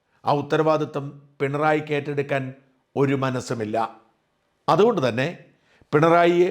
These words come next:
പിണറായിയാക്കിയതിൽ ഏറ്റവും സുപ്രധാനമായ പങ്ക് വഹിച്ച രണ്ടു നേതാക്കളിൽ ഒരാളായ ഇ പി ജയരാജനായിരിക്കും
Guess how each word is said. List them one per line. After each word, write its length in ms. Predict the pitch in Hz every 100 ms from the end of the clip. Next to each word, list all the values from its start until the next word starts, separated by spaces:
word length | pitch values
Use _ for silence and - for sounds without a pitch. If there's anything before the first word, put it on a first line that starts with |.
| - -
പിണറായിയാക്കിയതിൽ 1080 | 160 156 165 180 190 190 160 156 156 143 95 71 _ _ _ _ _ 156
ഏറ്റവും 320 | 156 175 165 156
സുപ്രധാനമായ 840 | - 147 185 175 - 170 165 160 156 147 -
പങ്ക് 280 | 151 156 160 147
വഹിച്ച 340 | 135 143 147 160 170 - _ _ _ 170 175
രണ്ടു 300 | 180 202 214
നേതാക്കളിൽ 580 | 180 165 160 - 151 143 151 _ 143
ഒരാളായ 440 | 156 151 135 113 95 87 _ _ _ _ 139
ഇ 20 | 151
പി 100 | 160 156
ജയരാജനായിരിക്കും 800 | 156 147 143 139 135 131 123 131